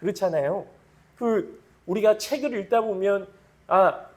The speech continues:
앞으로 이런 내용이 나오겠구나." 뭐 티비 드라마를 보더라도 드라마가 이런 전개로 가니까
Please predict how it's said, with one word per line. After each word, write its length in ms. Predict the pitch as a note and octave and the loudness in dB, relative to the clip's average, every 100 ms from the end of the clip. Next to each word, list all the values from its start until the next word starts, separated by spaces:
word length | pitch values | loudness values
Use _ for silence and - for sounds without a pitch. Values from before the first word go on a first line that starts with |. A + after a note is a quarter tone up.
| _ | _
앞으로 400 | - D3+ - A3+ | -2 -2 0 -2
이런 260 | F#3+ G3+ G#3+ | 2 2 4
내용이 460 | G3+ G3 G#3 F#3+ D3+ | 4 2 -2 -4 0
나오겠구나." 760 | D#3 F3+ F3+ F3 E3 F3+ - - _ _ _ _ _ | 2 2 -2 -4 -2 -2 -4 -20 _ _ _ _ _
뭐 320 | - F#3 - - | 4 4 4 -2
티비 260 | - C4+ | -6 -6
드라마를 500 | C4+ F#3 G#3+ G#3+ G#3+ | 2 6 8 8 6
보더라도 760 | - E3 G3 F#3+ E3 F#3+ D#3+ - - _ - | 0 2 4 4 4 4 4 0 -14 _ 2
드라마가 420 | G3+ G#3 G3+ G3+ | 6 8 8 8
이런 340 | E3+ G3 G3 | 8 6 6
전개로 440 | F3+ D#3+ F3 F#3+ E3+ | 2 0 2 2 0
가니까 560 | D#3 D#3+ - F#3 - | -2 -4 0 0 0